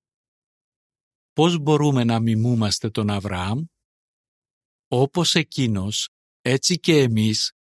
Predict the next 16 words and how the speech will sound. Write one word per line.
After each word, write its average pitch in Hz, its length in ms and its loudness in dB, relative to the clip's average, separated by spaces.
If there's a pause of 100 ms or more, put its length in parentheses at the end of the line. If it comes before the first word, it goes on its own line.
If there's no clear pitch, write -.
(180)
χρειάζεται 143 680 0
να 139 160 0
συνεχίσουμε 160 880 0
να 139 120 -2
μαθαίνουμε 117 540 0
για 107 180 0
τον 110 180 -2
Ιεχωβά. 98 680 -4 (1160)
Καθώς 147 480 -2
το 165 140 -2
κάνουμε 156 460 0
αυτό, 107 480 -4 (380)
θα 131 220 -2
τον 127 180 -2
πλησιάζουμε 127 840 -2
περισσότερο 127 1040 -2